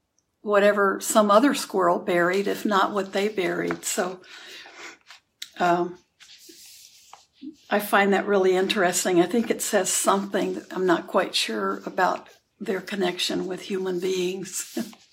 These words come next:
So hope they must, they must still carry that in their, uh, genetic makeup to go and bury things, even though they really can't get back to their, their own stuff.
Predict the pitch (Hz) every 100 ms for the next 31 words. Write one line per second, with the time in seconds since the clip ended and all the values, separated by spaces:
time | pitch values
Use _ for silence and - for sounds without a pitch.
0 | - _ _ - - _ _ - - -
1 | - - - - - - - - - 214
2 | 196 220 233 - 214 202 202 214 - -
3 | 202 196 214 208 - 220 202 202 226 208
4 | 208 190 190 190 190 190 190 190 180 -
5 | 208 185 196 208 202 190 202 202 202 202
6 | 220 214 175 - - 208 196 185 190 170
7 | 214 240 196 - 185 180 196 - 202 202
8 | 196 190 185 185 185 196 190 190 196 175
9 | 180 165 180 175 - 185 175 185 - -
10 | - - - 190 180 175 180 - - 185
11 | 175 170 -